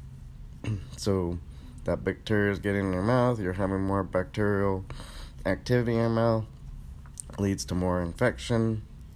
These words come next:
more dental issues, and then it's well known that if you have more bacterial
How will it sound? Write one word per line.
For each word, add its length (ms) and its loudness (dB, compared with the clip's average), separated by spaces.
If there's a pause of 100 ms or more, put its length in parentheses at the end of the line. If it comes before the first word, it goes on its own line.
(420)
more 260 2
dental 420 2
issues, 800 0 (1200)
and 540 2
then 560 2 (480)
it's 240 -4
well 220 6
known 440 4
that 160 2 (880)
if 200 -4
you 160 2
have 340 2
more 300 0
bacterial 880 2